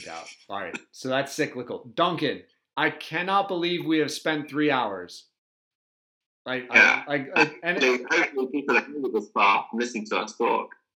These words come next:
Speaker 1: Dude, who, who knows, man? But I, I fucking love it. Like, I love long-form conversations. I love getting to know the way people think about things and their experiences. Don't turn off yet, because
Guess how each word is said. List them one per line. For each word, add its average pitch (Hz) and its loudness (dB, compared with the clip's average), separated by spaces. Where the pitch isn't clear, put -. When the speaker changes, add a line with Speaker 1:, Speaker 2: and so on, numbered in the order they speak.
Speaker 1:
Dude, 175 0
who, 170 0
who 208 2
knows, 190 2
man? 123 -2
But 165 4
I, 170 6
I 180 4
fucking 185 0
love 151 4
it. 101 -6
Like, 147 2
I 170 6
love 160 4
long-form 160 0
conversations. 147 -4
I 143 2
love 151 2
getting 165 4
to 151 -6
know 147 4
the 135 -2
way 135 0
people 147 -6
think 135 -6
about 131 -2
things 135 -4
and 120 -6
their 123 -2
experiences. 131 -4
Don't 220 2
turn 196 -4
off 180 0
yet, 151 0
because 139 0